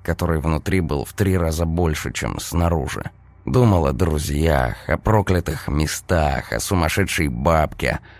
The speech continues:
и о странных существах, о которых она говорила.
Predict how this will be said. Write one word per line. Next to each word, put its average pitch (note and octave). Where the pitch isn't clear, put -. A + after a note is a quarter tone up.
и A1
о G#1+
странных B1+
существах, C2+
о -
которых A#1+
она A1+
говорила. G#1+